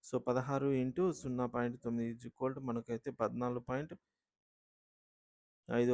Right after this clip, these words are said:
ఆరు శాతం అయిందండి. So, ఈ మటుకు డీఏ శాతం అయితే చేరుతుందన్నమాట.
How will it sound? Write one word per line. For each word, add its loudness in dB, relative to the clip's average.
ఆరు 0
శాతం -2
అయిందండి. -2
So, -2
ఈ 2
మటుకు 2
డీఏ 4
శాతం 0
అయితే 2
చేరుతుందన్నమాట. 2